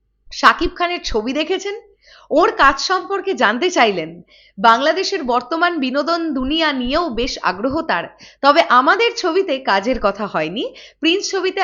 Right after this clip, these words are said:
অমিতাভ বচ্চন অভিনয় না করলেও, এইখানে এইবার এই লাইনটা মন দিয়ে শোনো সাকিবিয়ান ভাইরা বোনেরা,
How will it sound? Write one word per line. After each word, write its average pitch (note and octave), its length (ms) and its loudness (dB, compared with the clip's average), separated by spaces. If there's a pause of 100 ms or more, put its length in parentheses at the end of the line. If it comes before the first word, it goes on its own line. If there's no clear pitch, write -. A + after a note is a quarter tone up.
অমিতাভ D#4 380 0
বচ্চন D4+ 380 -2
অভিনয় D4+ 460 -2
না A3+ 240 2
করলেও, E4+ 840 4
এইখানে E4 460 4
এইবার D#4 460 4
এই E4+ 120 2
লাইনটা F#4+ 360 4
মন F#4+ 220 -2
দিয়ে F#4+ 140 2
শোনো D#4 360 0
সাকিবিয়ান C#4 460 2
ভাইরা B3 220 6
বোনেরা, G3+ 440 -4